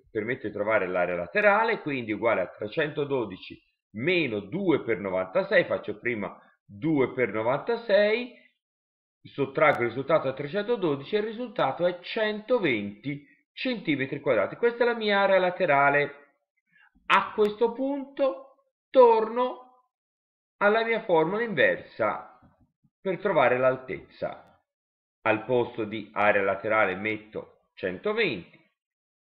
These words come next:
al posto del perimetro di base metto quaranta, quindi l'altezza sarà data da centoventi diviso quaranta, ovvero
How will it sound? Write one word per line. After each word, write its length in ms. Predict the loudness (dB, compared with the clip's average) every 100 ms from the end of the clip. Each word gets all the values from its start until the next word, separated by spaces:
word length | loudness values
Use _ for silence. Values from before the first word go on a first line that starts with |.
| _
al 260 | 0 0 0
posto 380 | 0 0 -2
del 180 | -4 -4
perimetro 480 | -2 -4 -2 -4 -6
di 80 | -4
base 420 | -2 0 0 -4
metto 540 | -6 -8 -10 -18 -20 _
quaranta, 920 | -4 -2 -2 -4 -6 -8 -8 -10 _ _ _ _
quindi 520 | -4 -4 -4 -8 -18 _ _
l'altezza 680 | 0 2 2 -2 -8 -8 -12
sarà 220 | -6 -6
data 320 | -4 -6 -6
da 220 | -8 -10 -10
centoventi 960 | 2 2 2 -4 -4 -2 -4 -6 -12 -10
diviso 360 | -10 -8 -6
quaranta, 520 | 0 0 0 -4 -4
ovvero 600 | -4 -2 -2 0 -2 -6